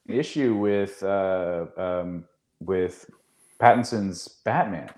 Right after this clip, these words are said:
I mean, this is just a, a proto Catwoman, really. This isn't really the Catwoman that we know. Uh, but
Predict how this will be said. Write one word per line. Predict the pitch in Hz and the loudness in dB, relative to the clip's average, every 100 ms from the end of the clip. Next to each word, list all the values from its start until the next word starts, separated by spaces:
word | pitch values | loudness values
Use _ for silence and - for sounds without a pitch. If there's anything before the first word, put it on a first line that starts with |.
| - 92 | -14 -6
I | |
mean, | 107 | -2
this | 104 123 | 0 2
is | 139 104 - - | 4 2 0 -4
just | 117 120 | -2 2
a, | 104 85 - - - _ 90 | 2 2 -2 -14 -20 _ -8
a | |
proto | - - 123 143 104 87 82 76 - | -8 4 8 10 10 8 4 -2 -2
Catwoman, | 87 80 76 71 | -2 -2 -6 -6
really. | 73 73 | -6 -6
This | 76 - | -6 -4
isn't | 95 85 | -2 2
really | 87 82 | 2 2
the | - | 2
Catwoman | 92 78 80 73 | 4 4 4 -2
that | 71 | -4
we | 78 | -2
know. | 80 107 80 60 - _ _ _ _ _ | 0 0 0 -4 -14 _ _ _ _ _
Uh, | 85 85 82 80 76 76 73 - - _ _ _ | 6 8 8 4 2 0 -4 -8 -20 _ _ _
but | - 104 95 - - | 4 6 6 0 -12